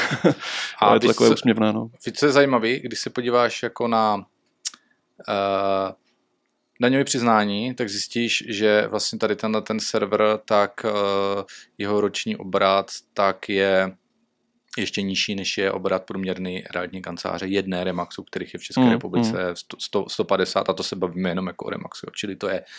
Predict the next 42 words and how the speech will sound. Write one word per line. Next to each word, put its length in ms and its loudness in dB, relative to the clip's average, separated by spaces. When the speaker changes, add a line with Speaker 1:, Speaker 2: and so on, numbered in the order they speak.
Speaker 2:
jako 360 -2
absolutně 800 -2
jako 120 -4
nesmyslný, 920 0
nepatrný 540 -2
jako 220 -6
Speaker 1:
Jasně. 140 -4
Speaker 2:
zrnko 460 4
vlastně 320 -2
písku 540 -4
Speaker 1:
Mhm, 100 6
Speaker 2:
tady 140 4
v 40 2
Speaker 1:
mhm. 80 2
Speaker 2:
tomhletom 720 0
biznesu. 420 -6
A, 100 0
a 260 4
ten 180 2
příběh 380 -2
těch 120 -6
našich 240 -6
spokojených 460 -2
klientů 320 0
tak 200 -6
často 320 -4
je 80 -2
prostě 260 -14
takovej, 340 -4
že 80 -4
napřed 280 -8
zkoušeli 400 -6
sami 280 -2
Speaker 1:
To 80 6
je, 40 8
Speaker 2:
si 60 8
Speaker 1:
co 60 10
Speaker 2:
tam 60 10
Speaker 1:
to 60 10
chtěl 120 10
zrovna 180 10
Speaker 2:
plácat, 100 10